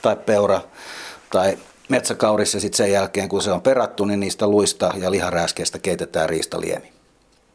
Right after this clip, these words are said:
Sen jälkeen se riistaliemeen se kirkastetaan ja tämänkertaisessa velutissa niin siinä on fenkolia, maartisokkaa ja sitten parsaa.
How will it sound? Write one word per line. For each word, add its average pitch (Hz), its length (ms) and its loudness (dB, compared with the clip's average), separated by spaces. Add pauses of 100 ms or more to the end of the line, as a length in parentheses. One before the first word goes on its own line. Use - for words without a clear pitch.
(840)
Sen - 140 4
jälkeen 98 300 2
se 113 100 4
riistaliemeen 107 680 4
se 104 80 0
kirkastetaan 101 800 2
ja 107 140 4 (1300)
tämänkertaisessa 117 580 2
velutissa 110 480 2
niin 107 140 2
siinä 104 280 4
on 98 340 2 (640)
fenkolia, 110 540 4 (280)
maartisokkaa 92 840 2
ja 76 80 0
sitten 78 300 -4
parsaa. - 500 -4